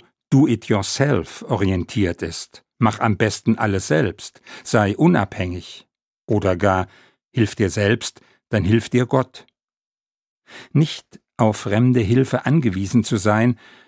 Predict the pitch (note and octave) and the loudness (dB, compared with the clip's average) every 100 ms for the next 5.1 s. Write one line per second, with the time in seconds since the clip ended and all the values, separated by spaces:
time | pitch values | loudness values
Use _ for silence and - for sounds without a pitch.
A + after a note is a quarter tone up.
0 | _ _ - A2+ A#2+ - A#2+ A#2+ C#3 A#2+ | _ _ 0 0 0 -4 0 0 0 -2
1 | A2 - A2 F2+ B2 D#3 - D3+ - - | -2 -2 -2 2 2 2 -2 -4 -6 -2
2 | G2 A2 A2+ - G#2 G#2 - A#2+ B2+ F2+ | 0 2 0 0 0 0 -2 0 0 0
3 | F2+ G2 - G#2+ G2 B2+ A#2+ G#2 G2 F#2+ | -2 -2 -4 -4 -2 0 0 0 -2 -4
4 | F2 - G2 G2+ G#2+ F#2+ F2 - E2 E2+ | -6 -4 -4 -2 -4 -2 -4 -6 -10 -12
5 | G2+ | -16